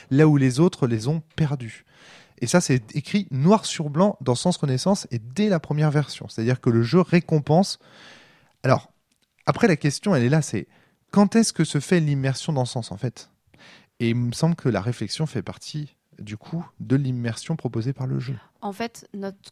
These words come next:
Speaker 2: question se basait aussi sur les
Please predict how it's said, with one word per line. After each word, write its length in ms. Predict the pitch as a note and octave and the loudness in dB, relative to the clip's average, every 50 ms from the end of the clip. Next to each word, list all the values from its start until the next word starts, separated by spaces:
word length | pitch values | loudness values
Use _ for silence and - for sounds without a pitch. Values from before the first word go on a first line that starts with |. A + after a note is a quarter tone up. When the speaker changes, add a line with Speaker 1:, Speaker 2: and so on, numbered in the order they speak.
| _ - | _ -12
Speaker 2:
question 720 | - G#3+ G3 - - - - A#3 A#3+ B3 B3+ B3+ B3+ A#3 - - | -10 -10 -10 -10 -14 -14 -12 -10 -10 -8 -8 -8 -10 -12 -14 -18
se 240 | - - - - | -20 -18 -18 -14
basait 360 | F#3+ G3 G#3 G#3 G3+ G#3+ A#3 A#3 | -10 -8 -8 -8 -6 -6 -4 -4
aussi 500 | A3 G#3+ G3+ - - - - B3 B3 A#3+ | -4 -4 -6 -8 -10 -12 -12 -12 -10 -10
sur 300 | - - - G3 G3 G3 | -12 -12 -12 -12 -10 -8
les 440 | G3 G3 F#3+ F#3+ F#3 F#3+ F#3 F#3 F3+ | -8 -8 -8 -8 -6 -6 -6 -8 -8